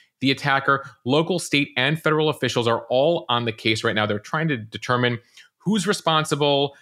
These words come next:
uh, what the full story is. They've already done, uh, according to police, a hundred and fifty interviews, m-, and they've received more than a thousand tips, but no suspect has been identified. The murder weapon, which is believed to be a knife, has not been found.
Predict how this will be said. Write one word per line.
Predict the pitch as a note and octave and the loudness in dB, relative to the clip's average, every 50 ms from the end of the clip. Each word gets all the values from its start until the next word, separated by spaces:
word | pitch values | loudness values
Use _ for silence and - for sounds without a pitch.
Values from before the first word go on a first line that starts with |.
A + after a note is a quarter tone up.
| _ _ - | _ _ 0
uh, | A#2 A#2 A#2 A2+ G#2+ G2+ F#2 - - | 2 4 4 4 4 2 0 -4 -8
what | - C#3 B2 F#3 - | -6 -4 -2 0 0
the | - - | 0 -2
full | - E3+ D3+ | -4 -6 -8
story | - - B2+ B2 A#2 A#2 | -4 -2 0 2 2 2
is. | A#2 A#2 | 2 2
They've | A#2 B2 A2 C#3 | 2 0 0 0
already | D#3 F3+ G#3+ G3+ | 0 0 0 -2
done, | C3 - B2+ A#2 A#2+ A#2+ A#2+ A#2+ A2 - - | 0 0 2 2 2 2 0 -2 -6 -4 -2
uh, | B2 A2+ A2 G#2+ A2 A2 G#2+ G#2 - | 0 2 2 2 2 2 2 2 0
according | - A2 - - B2 A#2 | -2 -4 -2 -2 -2 -2
to | A2 | -2
police, | A2 - A#2 A2+ G#2+ - A#2 | -4 -2 -2 -2 -2 -2 -4
a | |
hundred | A2 G#2+ C3 D#3+ F3+ F#3+ | -6 -4 -4 -2 0 0
and | F#3 E3 | 0 0
fifty | E3 - D#3+ D#3+ - D3+ B2 - - | 0 -2 -4 -4 -4 -6 -6 -4 -4
interviews, | B2 B2+ C3+ C#3+ C3+ E3 F#3 G3 G#3 G#3 F#3+ - - _ _ _ _ - | -4 -2 -2 -2 -4 -4 -6 -6 -6 -6 -8 -12 -16 _ _ _ _ -10
m-, | B2+ B2+ - | -10 -10 -6
and | - C3 B2 | -4 -2 0
they've | A#2+ A#2 A2 | 0 0 0
received | B2 A2+ - D#3 C#3+ - - | -2 -2 -2 -2 -2 -2 -2
more | C3 B2+ | -4 -2
than | A#2+ A#2 | -2 -2
a | G#2+ | -4
thousand | G#2+ - - - G#2+ A#2 B2 B2 - B2+ A2 - | -4 -4 -2 0 2 2 2 0 -2 -6 -8 -4
tips, | - F3 G3+ G3+ - - - - _ _ _ _ _ _ _ _ - | -2 -2 -2 -2 -4 -8 -14 -16 _ _ _ _ _ _ _ _ -2
but | C3+ B2+ - | -2 0 0
no | B2 B2 D3 F#3 | 2 2 4 2
suspect | G#3+ - A3+ G#3+ G#3+ - G#3 - | 4 2 0 0 0 -2 -2 -2
has | F#3 D#3 | 0 0
been | D#3+ D#3+ | 2 0
identified. | D#3 D3 B2+ A#2+ A2+ A2+ - A2 G#2 G2 G2+ B2 B2+ - _ _ _ _ | 2 2 2 0 0 0 0 0 0 0 -2 -6 -8 -14 _ _ _ _
The | A#2+ C3 | 0 0
murder | C3 C3 B2+ C3+ D3 F3 F#3 F#3+ E3+ | 0 2 2 2 2 2 2 2 2
weapon, | C3+ B2+ A#2 G#2+ G#2+ A#2 A#2+ | 2 2 2 2 0 0 0
which | A#2 A2+ G#2+ G#2+ | -2 -2 -4 -6
is | G#2+ G#2+ | -8 -8
believed | G#2+ A#2+ B2 C3+ C#3+ - | -6 -4 -4 -4 -2 -2
to | D#3+ | -2
be | D3+ D#3 D3+ | 0 2 2
a | |
knife, | C3 A#2 A2 A2 A2 - | 2 2 0 -2 -2 -2
has | - A#2+ A2 A2 | -4 -4 -4 -2
not | B2 G#2+ A#2 A#2+ C#3+ D3 | -2 0 2 2 0 0
been | - F#3+ F#3+ | 0 -2 -2
found. | E3 - B2 G#2+ F#2+ E2+ G2 A#2+ - | 0 -2 -2 -2 -2 -4 -8 -10 -12